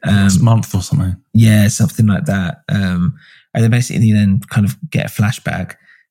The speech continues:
Speaker 1: um, to you, uh, waking up um, you're in your flat, get a phone call. Um, they say, you know, "Go do X, Y, Z." You're like, "Okay, cool." Um, and then when you, outside your, a place, it's a package. And it's got, like, a mask in.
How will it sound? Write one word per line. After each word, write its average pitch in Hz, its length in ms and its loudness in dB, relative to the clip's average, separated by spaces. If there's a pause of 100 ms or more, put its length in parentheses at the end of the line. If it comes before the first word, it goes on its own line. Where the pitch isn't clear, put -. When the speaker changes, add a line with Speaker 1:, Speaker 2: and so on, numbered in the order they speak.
(120)
Speaker 1:
um, 90 500 2
to - 120 -8
you, 90 500 2 (220)
uh, 87 240 0
waking 92 340 0
up 90 180 -2 (500)
um, 90 240 0
you're 90 120 2
in 92 80 4
your 87 80 0
flat, 92 420 -4 (160)
get - 140 -2
a - 40 -14
phone 95 280 0
call. 101 360 0 (520)
Um, 92 260 2
they 78 80 2
say, 92 340 0 (100)
you 95 80 4
know, 90 100 0
"Go 90 280 0
do 87 440 0
X, - 220 -6
Y, 92 120 2
Z." 90 300 0 (500)
You're - 140 4
like, - 180 0
"Okay, 92 240 0
cool." 98 360 2 (160)
Um, 90 260 0
and 107 100 4
then 104 160 4
when 95 180 4
you, 107 280 2
outside 113 380 4
your, 95 160 2 (260)
a - 60 -8
place, - 320 0
it's - 100 -10
a - 60 -10
package. - 580 0 (840)
And 120 120 2
it's 92 120 -2
got, - 140 -4
like, 92 120 -2
a - 40 -2
mask 104 420 2
in. 127 260 0